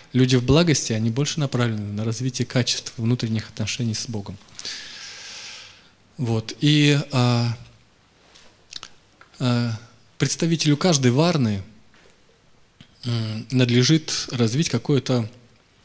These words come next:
м, одно качество, которое изначально уже ему как бы при-, п-, ну, <clears throat> принадлежит, и вот его надо как бы в большей степени развивать, выполняя свой долг. Выполняя свой долг. Вот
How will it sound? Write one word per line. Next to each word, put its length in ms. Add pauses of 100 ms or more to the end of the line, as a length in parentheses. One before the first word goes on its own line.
(340)
м, 300
одно 340
качество, 420
которое 300
изначально 560
уже 180
ему 180
как 180
бы 80
при-, 200
п-, 440
ну, 280 (400)
<clears throat> 640
принадлежит, 680 (320)
и 80
вот 460
его 200
надо 240
как 160
бы 160
в 160
большей 340
степени 360
развивать, 540
выполняя 580
свой 300
долг. 420 (800)
Выполняя 460
свой 300
долг. 360 (1040)
Вот 220